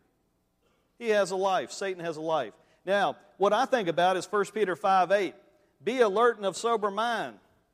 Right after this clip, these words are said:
Peter says, "Your enemy, the devil, prowls around like a stro-, a roaring lion looking for someone to devour." You know, if you're out in the woods and somebody yells lion, what are you gonna do? You're gonna run, you're gonna look, you're gonna see where he's at, aren't you?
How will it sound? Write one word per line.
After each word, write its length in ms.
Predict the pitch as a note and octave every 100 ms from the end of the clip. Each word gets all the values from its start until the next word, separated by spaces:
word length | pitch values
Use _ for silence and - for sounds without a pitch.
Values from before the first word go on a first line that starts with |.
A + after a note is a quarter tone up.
| _ _ _ _ _ -
Peter 260 | B3 A3+
says, 280 | - A3 F3
"Your 120 | G#3+
enemy, 320 | G#3+ C#4+ C#4
the 100 | C4
devil, 360 | G#3+ A#3 B3+ C4
prowls 360 | B3+ B3 C4 B3
around 460 | A3+ A3+ A#3+ A#3+
like 160 | A3+ G#3
a 60 |
stro-, 440 | G3+ - - A3+ G#3+
a 120 | F#3
roaring 320 | E3+ A#3 C4
lion 380 | A3 G#3+ A3+ A3+
looking 280 | G3+ A3 A#3+
for 140 | G#3
someone 340 | A3 A3 G#3+ A3
to 100 | A3
devour." 560 | F#3 F#3+ A#3 A#3 A#2+ - _ _ _ _
You 100 | C#4
know, 120 | D4+
if 80 | A#3+
you're 160 | D4 D4
out 160 | C#4
in 80 | C4
the 80 | A3+
woods 320 | B3+ C4+ G3+
and 80 | G3
somebody 320 | B3+ B3 B3
yells 240 | A#3+ A3+
lion, 400 | F#3 A#3+ B3 G#3+
what 140 | G#3 C4
are 20 |
you 100 | A#3+
gonna 200 | A#3 A3
do? 340 | A#3 A3 A#2+ - _ _ _ _ _ _ _ _ _ _
You're 100 | A#3+
gonna 180 | C#4 A#3+
run, 440 | G#3+ C4 C#4+ C#4
you're 100 | A#3
gonna 120 | G#3+ G3
look, 360 | B3 D4 C#4+
you're 80 | D#4
gonna 100 | G#3
see 160 | A3+ C4
where 180 | C4
he's 160 | A#3+ E3
at, 220 | A#3 C#4
aren't 300 | A#3+ C4 -
you? 100 | G2+